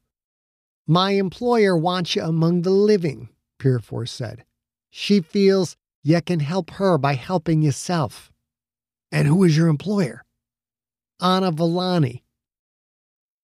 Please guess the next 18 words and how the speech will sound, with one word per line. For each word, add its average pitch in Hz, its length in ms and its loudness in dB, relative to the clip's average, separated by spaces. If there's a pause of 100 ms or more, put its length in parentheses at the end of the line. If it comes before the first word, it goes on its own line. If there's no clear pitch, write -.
(140)
Images 156 460 6
of 117 100 0
that 123 220 0
woman 127 240 0
flashed 120 500 -4
in 120 120 -2
Quentin's 117 380 -10
thoughts. - 460 -12 (560)
Villani 143 440 6
dressed 139 360 0
in 135 120 2
black 151 320 0
and 139 120 2
metal 131 240 2
flake 127 380 -4
red, 117 340 -8 (220)
the 147 100 2
colors 165 460 2